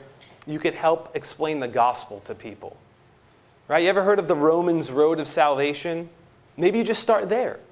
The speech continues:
If you're like, "I haven't really committed Scripture to memory," start with Scripture that you could use to help people understand who Jesus is and what he has done. If you went through the Romans Road of Salvation, for instance, you would take, um, Bible verses from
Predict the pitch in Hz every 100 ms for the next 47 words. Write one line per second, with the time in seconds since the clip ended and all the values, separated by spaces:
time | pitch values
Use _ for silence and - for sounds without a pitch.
0 | _ _ _ - 185 208 196 247 254 247
1 | 233 220 220 214 - 220 196 190 208 208
2 | 165 - - 202 233 247 233 - 202 202
3 | 185 160 185 196 185 160 151 147 151 190
4 | 208 185 180 156 165 160 156 190 165 196
5 | 170 170 160 156 139 135 139 139 123 110
6 | 120 107 - _ _ _ - - 180 220
7 | 262 254 - 233 185 151 160 190 202 185
8 | 139 165 175 170 - 160 143 165 220 185
9 | 139 123 123 123 175 190 147 139 139 170
10 | 165 - - 131 131 117 151 180 202 175
11 | 175 202 196 - 147 160